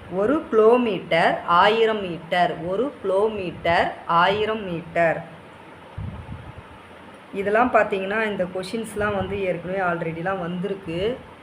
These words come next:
So வந்து இதெல்லாம் படிச்சு வச்சுக்கோங்க. அடுத்தது பார்த்தீங்கன்னா,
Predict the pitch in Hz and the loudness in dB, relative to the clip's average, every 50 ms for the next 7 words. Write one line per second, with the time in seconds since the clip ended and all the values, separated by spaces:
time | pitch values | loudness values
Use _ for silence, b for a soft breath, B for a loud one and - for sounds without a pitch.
0 | - - - - - - - - - 175 170 170 170 175 170 190 180 170 160 170 | -20 -18 -16 -16 -16 -16 -18 -12 -8 -6 -4 -4 -4 -4 -6 -6 -4 -4 -4 -4
1 | 180 180 175 165 160 - - - 185 170 - - 151 143 151 147 143 151 165 190 | -4 -2 -2 -4 -4 -4 -8 -8 -8 -8 -10 -10 -12 -10 -10 -6 -2 -2 -2 -2
2 | 233 240 - - - - - - - - - - - - - - - - - - | -2 -6 -12 -16 -20 -20 -20 -20 -20 -20 -20 -20 -20 -20 -20 -20 -20 -20 -20 -20
3 | - - - - - - - - - - - 175 190 190 - 262 247 247 240 - | -20 -18 -14 -14 -14 -14 -14 -20 -16 -6 -4 -4 -4 -2 -2 -2 -2 -2 0 2
4 | 196 190 190 190 175 170 165 160 170 196 247 | 0 0 2 -2 -4 -4 -2 -2 0 0 -2